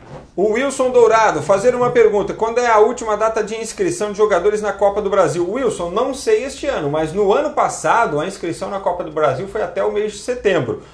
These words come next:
O que acontece é assim, na Copa do Brasil não podem atuar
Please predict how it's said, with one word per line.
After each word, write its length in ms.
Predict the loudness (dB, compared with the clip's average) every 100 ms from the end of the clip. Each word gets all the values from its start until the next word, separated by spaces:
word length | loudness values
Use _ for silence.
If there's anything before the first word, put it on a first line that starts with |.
| -20 -10
O 60 |
que 100 | -4
acontece 500 | -2 -2 -2 -2 -2
é 20 |
assim, 260 | -4 -6 -8 -2
na 160 | -2
Copa 320 | 2 2 2 0
do 80 |
Brasil 480 | 0 0 0 -4 -6 -8 -20 -14
não 300 | -4 -2 -2
podem 400 | 0 2 2 0
atuar 580 | -4 -2 0 0 0 -8